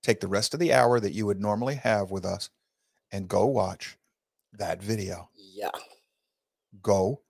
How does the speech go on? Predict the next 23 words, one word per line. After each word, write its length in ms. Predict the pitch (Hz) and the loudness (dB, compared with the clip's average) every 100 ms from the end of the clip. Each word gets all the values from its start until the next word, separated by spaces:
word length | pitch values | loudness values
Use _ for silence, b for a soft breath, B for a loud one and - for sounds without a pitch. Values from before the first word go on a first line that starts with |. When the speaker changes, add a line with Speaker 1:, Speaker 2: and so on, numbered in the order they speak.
| _ _ | _ _
Speaker 1:
watch 580 | 107 101 87 - - - _ _ _ _ _ _ | -2 -2 -2 -6 -8 -8 _ _ _ _ _ _
the 140 | 110 104 | -10 -2
video. 460 | 104 95 87 80 - | -2 -2 -6 -10 0
Speaker 2:
I 160 | 131 | 6
only 200 | 135 107 | 8 6
watched, 320 | 101 95 - 90 | 4 4 4 0
like, 200 | 82 - | 0 -2
ten 220 | 98 82 | -6 -6
minutes 340 | 80 71 - | -6 -8 -8
of 120 | 69 | -8
it, 140 | 65 - _ _ _ _ | -8 -10 _ _ _ _
and 120 | 95 92 | 2 4
I 80 | |
gotta 180 | 101 92 | 6 4
go 100 | 92 | 6
back 260 | 85 82 78 | 6 6 2
and 80 | 78 | -4
watch 260 | 78 - | -2 -4
the 100 | - | -2
rest 300 | 69 76 - | 0 0 -2
of 80 | 67 | -14
it 100 | - - | -16 -12
'cause, 200 | 64 | -12